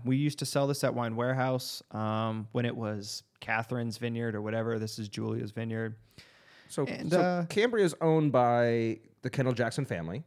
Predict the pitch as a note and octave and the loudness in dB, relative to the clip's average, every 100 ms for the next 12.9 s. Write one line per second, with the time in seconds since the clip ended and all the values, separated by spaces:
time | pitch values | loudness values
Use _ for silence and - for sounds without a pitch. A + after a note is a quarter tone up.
0 | - D3 F#3 - _ _ A#2 G2 - - | 4 4 4 -2 _ _ -4 -4 -6 0
1 | E3+ D#3 E3 - _ B2+ C#3 C3+ C#3+ C#3 | 2 4 2 -2 _ -2 0 0 2 4
2 | C3 B2+ B2 - - _ _ _ - - | 4 2 -2 -6 -12 _ _ _ -20 -20
3 | _ _ _ - F3 F3+ E3+ D#3+ C#3 C#3 | _ _ _ 0 2 2 2 2 2 -2
4 | - E3 D3+ C#3 C3+ - G#2 A#2+ A2+ D3 | -2 -4 -2 0 0 0 -2 -2 -2 0
5 | D#3+ D#3 B2+ C#3 D3 - A#2+ A2 A2 A2+ | 0 0 0 -2 -2 -2 -2 0 0 0
6 | A2+ G#2+ - B2+ A2 G#2+ G#2 G2 _ - | 0 -4 -4 0 2 2 0 -4 _ -20
7 | - - - - _ - G#2+ G2 F#2 F2+ | -20 -20 -20 -20 _ -6 -2 -2 -2 -4
8 | - B2 C3 D3 C3 C3 B2 B2+ - A2+ | -6 -2 2 2 2 2 2 0 -2 -4
9 | G#2+ D#3+ C#3+ G2+ G2 - - - - D3 | 2 2 4 0 -2 -4 -8 -8 0 2
10 | C#3+ C#3 B2 A2 B2+ A2+ A#2 B2 A#2+ A#2+ | 6 6 6 4 4 4 4 4 4 4
11 | A#2+ G2+ F#2+ G#2+ G2 G2 G2 F#2 - G#2 | 4 2 -2 -4 -2 -2 0 -2 -4 -4
12 | F#2+ F2+ F2 - - B2+ E3 F#2+ E2 | -2 -2 -6 -8 -2 2 4 2 -2